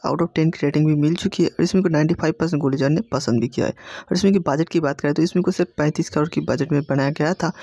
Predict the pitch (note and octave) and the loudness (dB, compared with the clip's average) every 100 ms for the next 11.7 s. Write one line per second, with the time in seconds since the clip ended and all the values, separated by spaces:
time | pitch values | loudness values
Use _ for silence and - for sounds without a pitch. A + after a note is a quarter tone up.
0 | - - F#3 F#3+ F#3+ F3 D#3 - D#3+ E3 | -16 -4 0 4 4 4 0 2 0 0
1 | F3 D#3+ C#3+ D#3 D3+ C#3+ E3 - C#3+ - | 0 2 0 -2 -2 -2 -2 -2 -2 -2
2 | D3 D3+ D3+ - E3 F#3 D3+ - E3+ - | -2 -2 -2 0 0 2 0 2 0 0
3 | - E3+ - C#3+ C#3+ C#3+ C#3+ C#3 E3 - | 0 0 -2 -4 0 0 0 2 0 0
4 | B2+ B2+ C3 - - - - G3 G#3 A3 | -2 -2 -2 -4 -6 -14 0 0 2 2
5 | G#3 G3 G3+ G3 G#3 - D3+ D3+ D3 D3 | 2 2 2 2 0 -2 -2 0 -2 -4
6 | D3 D#3 - - D#3 E3 E3+ - D3+ D#3+ | -4 -2 -4 -2 -2 0 0 2 2 2
7 | D3 _ - D#3 E3+ E3 D3 D3 D3+ - | -2 _ -2 2 2 2 0 0 -4 -6
8 | - D#3+ - E3+ E3 E3+ D3 D#3+ D#3+ D#3+ | -6 -6 -2 0 0 0 -2 0 -2 0
9 | D3+ D3 D3+ C#3+ - D#3+ E3 D#3+ - D#3 | 0 2 2 0 -2 -2 -2 0 -2 0
10 | D3+ C#3+ C3+ C3+ C#3 - E3+ F#3 F3+ E3+ | 0 2 0 0 -2 0 2 4 2 0
11 | D#3+ - D#3 D3 - D#3 | -6 -4 -2 -2 2 2